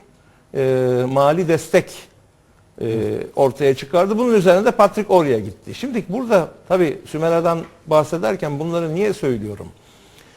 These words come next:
Speaker 1: E, çok bilinmeyenli bir denklemdir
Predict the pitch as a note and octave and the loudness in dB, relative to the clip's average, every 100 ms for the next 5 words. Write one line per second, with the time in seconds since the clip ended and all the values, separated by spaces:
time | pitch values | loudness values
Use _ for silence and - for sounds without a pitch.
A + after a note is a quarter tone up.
0 | _ C#3+ C#3 C#3+ C#3+ D3 C#3+ - - _ | _ 4 6 6 4 0 -2 -6 -12 _
1 | _ _ _ _ _ _ _ - C4 G#3 | _ _ _ _ _ _ _ 0 2 2
2 | A3 A3 G#3 F#3 G3 G3+ F3 F3 F3 E3 | 2 4 6 6 4 2 2 0 0 -2
3 | B2+ - | -2 -8